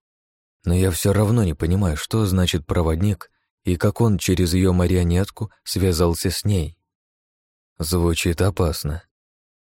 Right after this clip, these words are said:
"Я постараюсь не убить тебя, паук". Видимо, мне придется поверить ему на слово, учитывая, что он больше меня самого заинтересован в том, чтобы его сын выжил.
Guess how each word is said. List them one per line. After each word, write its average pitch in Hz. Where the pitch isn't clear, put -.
"Я 80
постараюсь 101
не 101
убить 95
тебя, 78
паук". 80
Видимо, 139
мне 143
придется 135
поверить 123
ему 123
на 101
слово, 78
учитывая, 90
что -
он 90
больше 90
меня 92
самого 90
заинтересован 82
в -
том, 85
чтобы 98
его 85
сын 85
выжил. 80